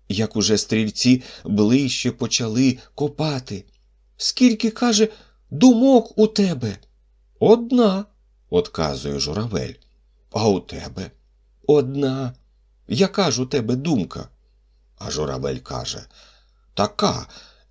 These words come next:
я ляжу поперед у норі і причаюсь. Буду наче неживий. Вони мене візьмуть у руки, почнуть роздивлятись, то ти тікай,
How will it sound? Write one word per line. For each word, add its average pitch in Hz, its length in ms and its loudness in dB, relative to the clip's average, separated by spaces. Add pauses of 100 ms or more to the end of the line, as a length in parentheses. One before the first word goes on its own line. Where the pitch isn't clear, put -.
я 80 420 -4 (120)
ляжу 76 640 -4 (360)
поперед 78 580 -6
у 87 120 -8
норі 82 500 -6 (340)
і 104 140 -2
причаюсь. 87 960 -6 (420)
Буду 95 340 -4
наче 98 420 0 (360)
неживий. 104 800 -4 (360)
Вони 98 300 -2
мене 87 340 -4 (240)
візьмуть 92 720 -2
у 127 120 -2
руки, - 540 -6 (300)
почнуть 85 640 -4 (140)
роздивлятись, 90 1200 -6 (420)
то 107 120 -2
ти 135 320 0 (360)
тікай, 127 800 -4